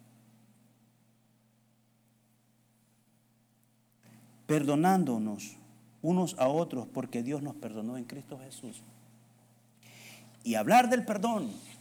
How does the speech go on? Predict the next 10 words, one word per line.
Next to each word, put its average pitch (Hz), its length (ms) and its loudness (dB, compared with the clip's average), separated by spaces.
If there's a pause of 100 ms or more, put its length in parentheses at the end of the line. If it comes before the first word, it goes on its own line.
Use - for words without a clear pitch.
(1080)
es 156 240 -8
algo 165 320 2
bien, 160 840 -2
bien, 185 440 -6 (1500)
bien 170 140 4
difícil, - 460 4 (960)
pero 113 200 -8
no 123 200 -2
es 131 160 -6
imposible. 120 560 -10